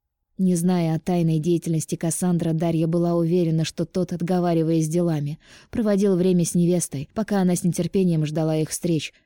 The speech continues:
с замирающим сердцем слушала его голос по связующему браслету и каждую ночь, засыпая, счастливо шептала: «Люблю». «Никогда». Вытолкнула Даша, сжимая кулаки.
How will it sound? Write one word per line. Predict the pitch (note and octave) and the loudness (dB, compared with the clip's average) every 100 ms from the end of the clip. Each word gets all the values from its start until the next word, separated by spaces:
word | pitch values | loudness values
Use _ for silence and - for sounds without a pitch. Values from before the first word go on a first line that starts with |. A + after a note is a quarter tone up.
| - | -10
с | F#3 | -2
замирающим | F#3 F#3 F#3 E3 D#3+ F3+ E3+ | 2 2 2 0 0 0 0
сердцем | - F3+ - D#3+ | 0 -2 -2 -4
слушала | - F3 - D#3+ | -2 -2 -2 -2
его | D#3 D#3+ | -2 -2
голос | E3+ E3+ - | -2 -2 -4
по | D#3+ | -4
связующему | - E3+ E3+ D#3+ - E3 | -2 0 0 0 0 0
браслету | D#3 E3 - E3+ D3+ D3 - _ _ | 0 -2 -2 -4 -4 -8 -14 _ _
и | F#3+ | -6
каждую | - E3+ D#3+ E3 F3 | -2 -2 -2 0 2
ночь, | F3+ F3 | 2 0
засыпая, | E3 E3+ F#3 - F#3+ E3+ | 0 -2 -2 -2 -2 0
счастливо | D#3 - F3 F3 D#3+ | -2 -2 -4 -2 -2
шептала: | - D#3+ - D3 C#3+ D#3 _ _ _ - | -4 -6 -8 -8 -8 -10 _ _ _ -8
«Люблю». | F#3+ E3 F3 F3 F3 _ _ _ _ _ _ _ _ _ _ G#3 | -6 -4 -8 -10 -12 _ _ _ _ _ _ _ _ _ _ 0
«Никогда». | F#3 F3+ F#3 E3 D#3+ D3+ D#3+ - _ _ _ _ _ _ _ _ _ - | 2 2 -2 -6 -6 -8 -12 -20 _ _ _ _ _ _ _ _ _ -6
Вытолкнула | F#3 F#3+ F3+ E3 F3 E3+ E3 | 0 0 2 0 2 2 2
Даша, | F3+ F3 D#3+ | 0 0 -2
сжимая | D#3 F3+ E3 D#3+ | 0 2 2 0
кулаки. | - E3 D#3+ D#3+ D#3 | 0 -2 -2 -6 -8